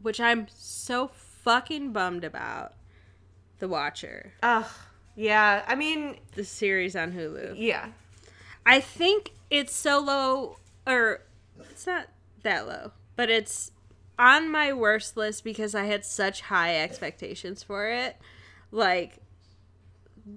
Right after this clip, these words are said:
Speaker 1: we said The Atlantic did the story on it the first time, right?
Speaker 2: Yeah,
Speaker 1: Or
Speaker 2: I think
Speaker 1: New
Speaker 2: it,
Speaker 1: York
Speaker 2: it was
Speaker 1: Times.
Speaker 2: the New York, it was New York Magazine's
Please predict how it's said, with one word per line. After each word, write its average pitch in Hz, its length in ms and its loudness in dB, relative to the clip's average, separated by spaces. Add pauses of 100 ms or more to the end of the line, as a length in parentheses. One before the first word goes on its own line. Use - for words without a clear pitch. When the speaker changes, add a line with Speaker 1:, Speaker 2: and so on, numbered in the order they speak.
(220)
Speaker 1:
we 240 120 -2
said 240 240 -4
The 220 140 0
Atlantic 170 600 -4
did - 160 -12
the 170 60 -14
story 156 380 -10
on - 180 -10
it - 180 -16
the 180 80 -12
first 147 320 -14
time, - 180 -14
right? 196 100 -8
Speaker 2:
Yeah, 190 220 8
Speaker 1:
Or 185 60 2
Speaker 2:
I 175 100 2
think 220 140 2
Speaker 1:
New 226 80 4
Speaker 2:
it, - 20 2
Speaker 1:
York 185 200 -2
Speaker 2:
it 220 100 6
was 240 180 6
Speaker 1:
Times. - 40 -10
Speaker 2:
the 254 120 2
New 240 140 0
York, 226 200 2
it 240 80 0
was 240 120 -4
New 247 120 -2
York 254 200 0
Magazine's 196 800 -6